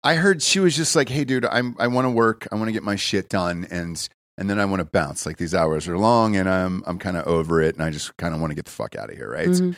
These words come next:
Speaker 1: Um, and that guy, I guess, before he died, said the same thing. He goes, "Look, man, do I think Ellen's a bad person? No." He
Speaker 2: Mm-hmm.
Speaker 1: goes, She wanted to work and work hard, and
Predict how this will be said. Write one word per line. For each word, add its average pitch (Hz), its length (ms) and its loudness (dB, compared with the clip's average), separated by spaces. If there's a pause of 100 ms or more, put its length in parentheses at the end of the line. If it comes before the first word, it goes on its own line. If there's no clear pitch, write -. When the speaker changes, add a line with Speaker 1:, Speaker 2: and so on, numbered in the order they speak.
(380)
Speaker 1:
Um, 92 460 0
and 107 320 2
that 120 300 4
guy, 117 520 6
I 98 100 2
guess, 90 300 2
before 104 260 -2
he 98 140 0
died, 82 460 4
said 90 180 -4
the 80 60 -10
same 92 300 -2
thing. 110 340 -4
He 82 100 -4
goes, 80 380 0 (580)
"Look, 165 180 -6
man, 107 280 4
do 120 160 2
I 135 80 6
think 170 160 -2
Ellen's 110 280 2
a 92 60 -6
bad 110 220 0
person? 127 500 -4
No." 104 360 -4 (220)
He 98 120 -8
Speaker 2:
Mm-hmm. 92 80 0
Speaker 1:
goes, 92 280 -2 (180)
She - 140 -8
wanted 139 360 0
to 135 260 0 (120)
work 120 400 0
and 98 120 -4
work 120 220 0
hard, 104 380 4
and 110 220 0